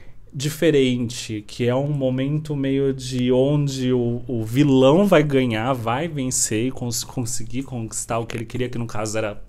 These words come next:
possuir a mina de, de vez, né? Mas não consegue porque ela faz de um jeito ali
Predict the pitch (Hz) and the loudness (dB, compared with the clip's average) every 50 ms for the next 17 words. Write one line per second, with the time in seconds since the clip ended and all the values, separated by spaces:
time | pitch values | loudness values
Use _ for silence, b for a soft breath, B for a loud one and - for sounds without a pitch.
0 | - - - - - - - - - 156 156 156 - - 135 139 156 160 147 120 | -16 -18 -18 -16 -16 -16 -12 -4 0 0 0 2 2 2 2 2 2 2 0 0
1 | 113 117 123 143 156 143 127 117 117 117 113 110 104 113 113 110 107 101 104 143 | -2 -2 -2 -2 -4 -4 -4 -4 -4 -4 -4 -4 -4 -6 -6 -4 -2 -2 -2 -2
2 | 185 190 175 170 151 170 254 - - B B B B B B B B B B B | -4 -6 -4 -4 -4 -4 -4 -6 -10 B B B B B B B B B B B
3 | B B B B B B B B B B B B B B B - 147 147 156 165 | B B B B B B B B B B B B B B B -4 2 4 4 4
4 | 180 202 208 214 202 196 185 175 170 165 165 170 185 190 202 208 220 233 220 - | 4 4 2 0 0 -2 -2 -4 -4 -4 -4 -2 0 2 2 2 2 0 0 0
5 | 208 196 185 - - 185 185 180 180 196 196 - 156 - - 170 170 160 160 - | -2 -2 0 0 0 0 0 0 -2 -2 -2 -4 -4 -2 0 0 0 0 -2 -4
6 | - 180 180 196 208 196 170 151 151 156 156 151 139 135 135 143 147 151 175 160 | -6 -4 -4 -2 -2 -2 -2 -2 0 2 2 2 2 2 2 2 2 2 2 0
7 | - - 135 127 123 120 120 131 165 196 208 202 - | -2 -2 -2 0 0 0 0 0 -2 -2 -4 -8 -10